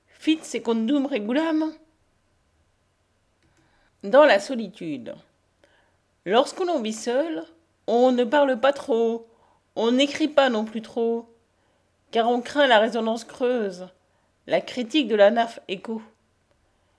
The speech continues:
Et toutes les voix ont un autre timbre dans la solitude. La musique du meilleur avenir. Le premier musicien serait pour moi celui qui ne connaîtrait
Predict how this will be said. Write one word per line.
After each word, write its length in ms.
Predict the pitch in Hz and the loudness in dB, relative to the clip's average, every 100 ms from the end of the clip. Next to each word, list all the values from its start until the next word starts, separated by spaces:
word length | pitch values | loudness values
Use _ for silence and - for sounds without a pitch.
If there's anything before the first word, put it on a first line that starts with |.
| _ _ - | _ _ -10
Et 140 | 190 | -10
toutes 300 | - 277 277 | -6 -4 -2
les 140 | 277 240 | 0 0
voix 240 | 226 269 | 0 0
ont 180 | 240 220 | -2 -2
un 160 | 202 202 | -2 -2
autre 220 | 214 220 | -6 -10
timbre 480 | 214 190 185 175 170 | -2 -2 -2 -6 -4
dans 120 | 180 | -4
la 120 | 175 | -4
solitude. 640 | 196 180 165 190 180 185 - _ _ _ _ _ _ _ _ _ _ _ _ _ _ _ _ _ _ _ _ _ _ _ _ _ _ _ _ _ _ _ _ - | -8 -16 -16 -14 -14 -14 -20 _ _ _ _ _ _ _ _ _ _ _ _ _ _ _ _ _ _ _ _ _ _ _ _ _ _ _ _ _ _ _ _ -4
La 160 | 170 | -2
musique 460 | 202 226 233 285 254 | 0 -2 0 -2 -2
du 80 | 226 | -4
meilleur 300 | 180 214 202 | -2 -2 -2
avenir. 680 | 170 175 170 170 170 170 _ _ _ _ _ _ _ _ _ _ _ | -4 -8 -14 -16 -20 -20 _ _ _ _ _ _ _ _ _ _ _
Le 180 | 175 190 | -4 -4
premier 400 | 185 262 294 349 | -2 -2 0 2
musicien 720 | 294 269 269 269 320 349 349 | 2 2 -2 -4 -2 -2 -4
serait 340 | - 233 233 | -4 0 0
pour 160 | 226 262 | 0 -2
moi 240 | 262 294 | 2 2
celui 400 | 294 269 247 294 | 0 -6 -4 -4
qui 120 | 294 247 | -2 -4
ne 100 | 220 | -4
connaîtrait 640 | 254 233 226 - 277 285 | -4 -6 -8 -6 -4 -4